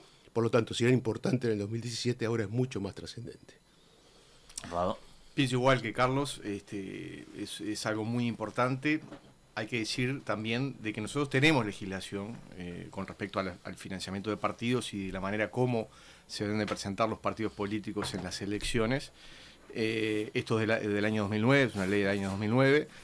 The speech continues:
Speaker 3: Creo que se avanzó muchísimo entonces, este, tiene disposiciones muy importantes como, como los, los presupuestos de campaña, eh, la, los comandos de campaña, las rendiciones de cuentas que tienen que efectuar los, los partidos y listas de candidatos,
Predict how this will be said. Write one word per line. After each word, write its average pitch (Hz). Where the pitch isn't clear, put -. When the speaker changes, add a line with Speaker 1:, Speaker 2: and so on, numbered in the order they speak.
Speaker 3:
Creo 139
que -
se -
avanzó 113
muchísimo 120
entonces, 127
este, 90
tiene 107
disposiciones 104
muy 110
importantes 120
como, 90
como 101
los, 90
los 101
presupuestos 101
de 98
campaña, 120
eh, 101
la, 92
los 98
comandos 117
de 104
campaña, 110
las 101
rendiciones 110
de 101
cuentas 107
que 95
tienen 104
que 95
efectuar 110
los, 85
los 90
partidos 110
y 95
listas 98
de 90
candidatos, 113